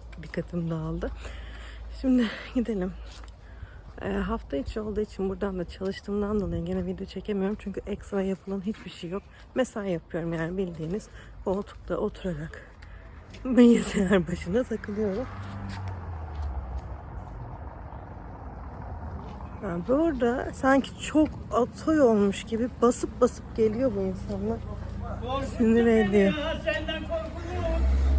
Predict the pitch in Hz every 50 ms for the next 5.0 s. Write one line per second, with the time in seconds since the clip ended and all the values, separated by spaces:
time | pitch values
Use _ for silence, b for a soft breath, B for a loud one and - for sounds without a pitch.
0 | - - - 60 57 57 55 53 52 98 - - - - - - - - - -
1 | - - - 262 262 240 220 233 247 233 226 226 226 233 233 226 - 254 - -
2 | - - 214 185 190 196 233 285 - - - - - - - 214 208 220 214 220
3 | 220 - 220 233 220 233 226 - 240 226 233 233 226 196 208 214 214 - - 233
4 | - 233 240 254 254 226 185 175 185 190 190 196 196 202 190 185 202 180 208 202
5 | 196